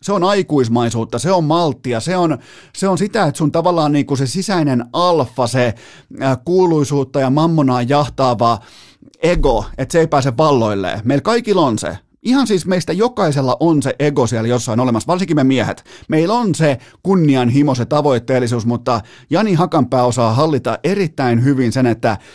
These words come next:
missä hän on hyvä ja missä hän on huono, ja hän pysyy pois siltä huonolta alueelta. Ottakaa opiksi, ihan sama mitä teette. Älkää laittako itseänne positioihin, mistä teitä arvostellaan teidän heikkouksien kautta.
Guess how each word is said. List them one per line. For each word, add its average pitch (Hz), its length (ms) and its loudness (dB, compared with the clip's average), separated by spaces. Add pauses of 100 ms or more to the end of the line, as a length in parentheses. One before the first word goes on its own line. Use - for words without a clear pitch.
(280)
missä 220 360 -2
hän 143 240 0
on 117 220 0
hyvä 113 400 2 (220)
ja 127 100 -4
missä 196 340 0
hän 143 220 0
on 117 200 0
huono, 120 480 2 (240)
ja 139 80 -2
hän 208 260 0
pysyy 170 380 0
pois 147 360 0
siltä 117 280 -4
huonolta 113 720 0
alueelta. 107 440 -2
Ottakaa 131 420 -2
opiksi, 131 360 0
ihan 220 120 0
sama 170 160 0
mitä 147 240 -2
teette. 120 460 -2 (1200)
Älkää 208 420 -2
laittako 165 440 -2
itseänne 127 480 2
positioihin, 127 640 0
mistä 113 160 -2
teitä 123 240 0
arvostellaan 113 540 -2
teidän 123 280 -2
heikkouksien 113 800 -2
kautta. 113 560 -2